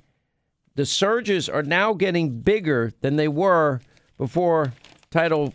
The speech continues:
forty-two removed. They're the biggest they've ever been. And the cartels are doing it by design. They're flooding the zone, so it frees up all the resources are then used to, to deal with the flood of illegal immigrants.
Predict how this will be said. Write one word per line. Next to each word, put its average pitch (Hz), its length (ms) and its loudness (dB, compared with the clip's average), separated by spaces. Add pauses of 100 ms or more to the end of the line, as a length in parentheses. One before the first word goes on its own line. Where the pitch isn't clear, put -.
forty-two 160 520 0
removed. 107 580 -2 (720)
They're 156 120 0
the 165 120 0
biggest 185 400 0
they've 175 180 -2
ever 180 260 0
been. 180 360 0
And 139 140 0
the 156 40 2
cartels 208 640 0
are 165 60 -2
doing 185 320 -2
it 165 120 -4
by 156 200 0
design. 156 420 0
They're 117 140 0
flooding 170 400 -2
the 170 80 -2
zone, 196 400 0
so 139 180 -2
it 113 60 -6
frees 160 400 -4
up 156 280 -2 (300)
all 170 220 -2
the 165 100 0
resources 156 680 -2
are 139 60 0
then 147 200 -2
used 156 400 -2
to, 131 420 -2
to 131 120 -2
deal 156 260 0
with 147 260 -2 (380)
the 131 120 -4
flood 151 340 0
of 139 180 0
illegal 147 420 0
immigrants. 220 680 0